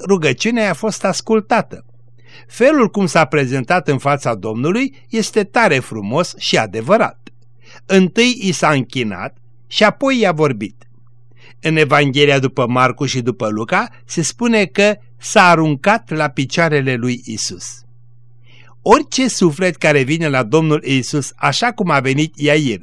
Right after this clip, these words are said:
fruntașul sinagogii, adică să-i se închine întâi și apoi să-l roage, ruga aceluia va fi împlinită.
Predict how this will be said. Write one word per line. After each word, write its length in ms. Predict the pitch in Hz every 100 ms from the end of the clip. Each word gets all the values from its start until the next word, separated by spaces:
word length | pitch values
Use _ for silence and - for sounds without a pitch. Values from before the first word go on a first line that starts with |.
| -
fruntașul 600 | - 160 139 185 165 -
sinagogii, 840 | - 151 127 110 101 101 156 233 - - - - -
adică 600 | 165 175 196 185 160 - - -
să-i 280 | - 175
se 160 | 151 165
închine 480 | 147 139 277 214 135
întâi 480 | 113 - 107 95 - -
și 160 | - 262
apoi 320 | 240 247 151
să-l 320 | - 123 110
roage, 380 | 107 104 110 208 - - - -
ruga 340 | 170 262 220 170
aceluia 500 | 135 - 233 202 151
va 140 | 131
fi 140 | - 156
împlinită. 760 | 131 - 120 110 90 - -